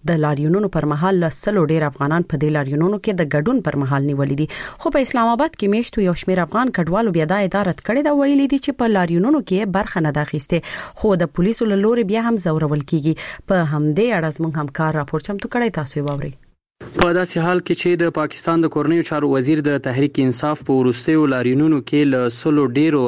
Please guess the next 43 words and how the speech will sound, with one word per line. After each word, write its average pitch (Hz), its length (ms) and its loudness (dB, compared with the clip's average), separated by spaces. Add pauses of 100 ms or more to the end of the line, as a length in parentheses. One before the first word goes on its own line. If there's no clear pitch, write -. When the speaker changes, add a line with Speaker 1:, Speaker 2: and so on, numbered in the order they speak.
Speaker 2:
افغان 127 380 -4
کډوالو 123 480 0
د 123 160 2
نیولو 123 300 2
ادعا 131 180 0 (120)
کړې، 156 180 2 (420)
په 139 140 0
اسلام 135 300 -2
آباد 139 260 0
کې 139 60 0 (100)
میشت 143 320 -2
افغان 127 340 -2
کډوال 135 400 0
وایي 127 200 2 (100)
که 123 100 -2
څه 123 160 -6
هم 139 220 0
په 123 100 0
لاریونونو 123 480 2
کې 120 260 -2
برخه 127 280 -2
نه 160 100 0
ده 175 100 -2
اخیستې، 175 340 0 (460)
خو 143 160 0
د 135 160 0
پولیسو 139 380 2
له 123 140 2
لوري 123 280 2
ځورول 147 460 0
شوي 110 260 2
دي. 113 80 2 (420)
په 127 120 0
اسلام 123 260 -2
آباد 131 260 -2
کې 131 160 0
میشت 151 300 -2
افغان 127 420 -2
کډوال 131 460 0
عظمت 120 320 -2
الله 131 240 0
ازادي 120 260 0
راډیو 117 240 0